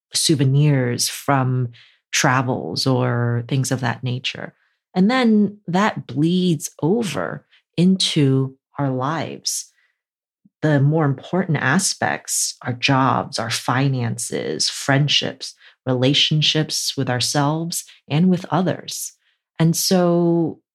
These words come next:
this is something that we can all do in our lives right now, is to declutter. Let's say, start with your physical space. And if you get overwhelmed and you're looking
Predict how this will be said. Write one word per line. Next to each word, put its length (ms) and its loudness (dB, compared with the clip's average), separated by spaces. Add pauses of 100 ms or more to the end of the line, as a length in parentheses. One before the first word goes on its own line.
(280)
this 220 0
is 120 0
something 440 2
that 180 0
we 240 2
can 380 -2
all 520 0 (220)
do 540 0 (100)
in 160 4
our 180 0
lives 680 -2
right 260 0
now, 480 0 (380)
is 300 2
to 600 2 (460)
declutter. 840 0 (480)
Let's 240 -4
say, 220 2
start 380 2
with 120 -6
your 140 2
physical 440 -2
space. 480 -4
And 180 0
if 120 -6
you 80 0
get 140 2
overwhelmed 640 2
and 120 0
you're 100 2
looking 520 -2